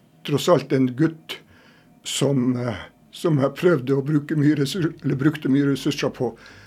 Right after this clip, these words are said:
for å gi han et så godt liv det kunne være, kunne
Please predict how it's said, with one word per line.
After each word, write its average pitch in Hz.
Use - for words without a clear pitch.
for 143
å 139
gi 156
han 123
et -
så -
godt 175
liv 156
det 123
kunne 135
være, 123
kunne 143